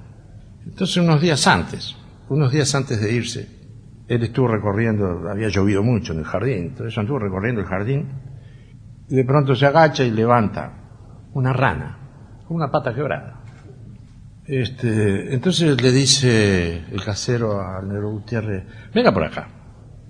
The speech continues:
Y lo lleva al baño. Y en el baño, en la bañera, con un poquito de agua así, estaba todavía la rana entablillada. Y dice: "Ese era él".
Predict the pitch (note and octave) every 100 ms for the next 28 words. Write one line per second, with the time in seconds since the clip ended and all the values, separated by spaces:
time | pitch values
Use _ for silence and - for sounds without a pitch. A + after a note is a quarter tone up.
0 | - C#3+ D3 E3 G#3 G#3 B3 E2 C2 -
1 | - - - - - - - - - A2+
2 | G#2+ G#2 A2+ C#3 D2+ C#2+ - - - -
3 | A2 F2+ F2 G#2 A#2 F2 D2 - - -
4 | - - G#2+ G#2 G#2 A#2 A2 G#2+ A2 G2
5 | G2 - F#2+ - - - - - - -
6 | - B2 G2+ F#2 G2+ F#2 G2+ E2+ - -
7 | F2 F2 G#2 F2+ D2+ - - - - E2+
8 | F2+ D#2 D#2+ D#2+ E2+ C#2+ C#2+ - - -
9 | - - - A2+ - A2 - - - -
10 | - - - - - - G#2 - F#2+ -
11 | G2+ D2+ - - - F2 -